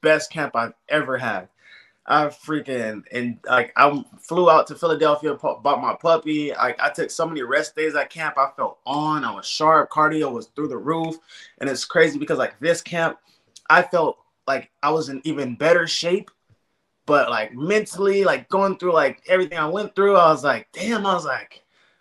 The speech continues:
I was like, man, like, I went through a lot. I was like, you know, like, figuring out, like, like, having that happen with my coach, and then, you know, like, other personal stuff going on, and then,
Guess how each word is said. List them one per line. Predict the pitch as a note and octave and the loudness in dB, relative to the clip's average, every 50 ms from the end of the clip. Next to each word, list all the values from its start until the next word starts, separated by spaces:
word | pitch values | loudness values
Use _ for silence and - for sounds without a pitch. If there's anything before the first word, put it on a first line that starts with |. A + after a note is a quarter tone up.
| _ _ _ - | _ _ _ -10
I | - | -6
was | |
like, | F3+ F3 | -4 -2
man, | F#3+ A3 A3+ | 0 4 4
like, | G#3 F3+ - - | 4 4 2 0
I | F3 | -4
went | G3+ F#3+ G3 G#3 F#3+ - | -4 -2 -2 -4 -4 -4
through | D3 A#2 F2+ | -6 -6 -6
a | F#2+ | -4
lot. | G#2 A2 C3+ F#3 G#3+ F#3+ - - _ - | -2 0 0 0 0 -2 -6 -12 _ -10
I | - E3+ | -6 -4
was | F#3 F#3 E3 E3 | -4 -2 0 0
like, | D#3 C3+ A#2 - _ _ _ _ _ _ _ _ _ _ _ _ _ _ - - _ _ _ _ | 0 0 0 -4 _ _ _ _ _ _ _ _ _ _ _ _ _ _ -20 -20 _ _ _ _
you | - - F#3 F#3 | -4 -2 0 2
know, | F#3 F#3 F#3 | 2 2 2
like, | F3 E3+ D3 D3 - | 2 2 0 0 -2
figuring | - - F#3+ F#3 F#3 F3+ | -4 -2 -2 0 0 2
out, | F3+ F3 F3 - | 2 4 4 4
like, | - D3+ - - _ _ - | 4 2 2 0 _ _ -8
like, | - - - | -8 -6 -2
having | D#3+ F3+ F#3 F#3 F#3 | 2 4 4 4 2
that | F3 - | 0 0
happen | E3+ F3+ E3 E3 | 2 2 2 2
with | F3 E3+ E3+ | 2 2 4
my | D#3 C3 | 2 2
coach, | B2+ - E3+ F3+ F#3 F#3 F#3 F3+ - - | 0 0 2 2 4 4 4 2 0 -2
and | D#3 D3+ D3+ | -6 -6 -4
then, | D3 D3+ D3 C#3 C3 B2 G#2+ | -4 -4 -4 -6 -6 -8 -8
you | C3+ D#3 | -4 -2
know, | D#3+ D#3 | 0 0
like, | D3+ D3 C3+ - - - | 0 0 -2 -4 -6 -6
other | - G3 F3+ E3 | -4 -4 -4 -4
personal | - - F#3+ F#3+ F#3 - F3+ | -2 2 2 2 2 0 -4
stuff | - - F#3+ F3 - | -2 2 2 0 0
going | - E3+ F3 F3 F3 | 0 -4 -2 0 2
on, | F3 F3 E3+ E3+ E3+ E3+ D#3+ D#3 | 4 4 4 4 4 2 0 -2
and | D3 C#3 | -6 -10
then, | C3+ C3+ C3 - | -10 -12 -12 -16